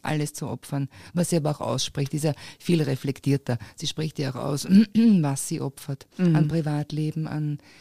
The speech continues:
Speaker 1: Emotionen, an Ausleben von Emotionen.
Speaker 2: Mhm, mhm. Meine Lieblings-, äh, Workplace-Serie ist Enlightened.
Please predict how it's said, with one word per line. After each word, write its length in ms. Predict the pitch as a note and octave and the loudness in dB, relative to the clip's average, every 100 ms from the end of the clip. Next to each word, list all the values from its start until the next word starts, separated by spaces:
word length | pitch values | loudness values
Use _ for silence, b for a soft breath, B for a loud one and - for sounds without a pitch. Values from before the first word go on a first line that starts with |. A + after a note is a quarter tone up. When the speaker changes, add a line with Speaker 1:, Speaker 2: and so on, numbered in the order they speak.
| B | B
Speaker 1:
Emotionen, 920 | E3 E3 E3 - D3+ D3+ D#3+ D3 D3 | 0 0 0 -2 0 2 2 0 -2
an 180 | - C#3+ | -4 -6
Ausleben 540 | - D3 F3 C#3+ C#3 C#3 | -2 -2 0 -2 -2 -4
von 140 | C#3 | -4
Emotionen. 720 | C3+ C#3 - F3 D#3 D3+ D#3 | -4 -4 -2 2 2 2 -2
Speaker 2:
Mhm, 80 | - | 0
mhm. 180 | D#3+ D#3+ - B - | 2 2 -2 B 2
Meine 180 | D#3 | 4
Lieblings-, 540 | F3 E3+ F#3 F#3 E3 - | 4 4 4 4 4 2
äh, 280 | D#3+ D#3+ D#3 C#3+ | 4 4 4 2
Workplace-Serie 1200 | C3+ D#3 - E3 D#3+ D#3+ - D3+ D3 D#3 D#3+ D#3 | 2 2 0 2 2 2 0 0 0 2 4 4
ist 160 | D#3+ | 2
Enlightened. 720 | - D#3 C#3+ C#3 - F3+ G3 | 0 0 0 -2 -2 -2 -2